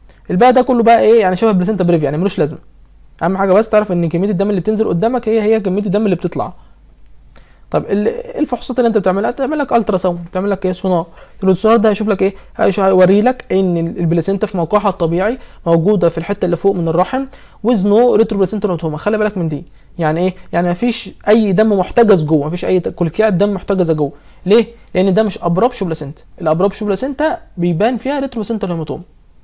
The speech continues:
اللي هي النوع ده. خلي بالك احنا بنتكلم على، على نوع تاني اللي هو الابرابشو ده.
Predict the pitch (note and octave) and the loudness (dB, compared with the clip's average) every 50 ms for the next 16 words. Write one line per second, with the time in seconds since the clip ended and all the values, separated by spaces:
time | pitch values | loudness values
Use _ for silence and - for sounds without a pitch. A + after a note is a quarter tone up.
0 | _ _ _ - - - - - - - _ - - E3 D#3+ E3+ E3+ E3+ F3 F3+ | _ _ _ -20 -20 -20 -20 -20 -20 -20 _ -8 -2 0 2 2 4 4 4 4
1 | F3 E3 F3 D#3+ - F3+ E3+ F3+ F#3+ F3+ F3+ F3 D#3+ - - F#3 F#3+ F3+ D3 D3 | 4 4 2 0 0 0 0 0 0 -2 -4 -6 -4 -2 -2 0 0 0 -2 -2
2 | D3 D3 D3 - - B3 D3+ D#3+ E3 F#3 F#3+ F3+ - F3 F3 E3 D3+ C3+ D3+ E3 | -4 -6 -6 -6 -4 -4 -2 0 0 0 0 0 0 0 0 0 0 -2 0 0
3 | D#3+ - D#3 E3 E3+ E3+ - E3 D#3+ D#3+ E3+ D#3+ | 0 0 0 -2 -2 -2 -4 -6 -2 -2 -2 -2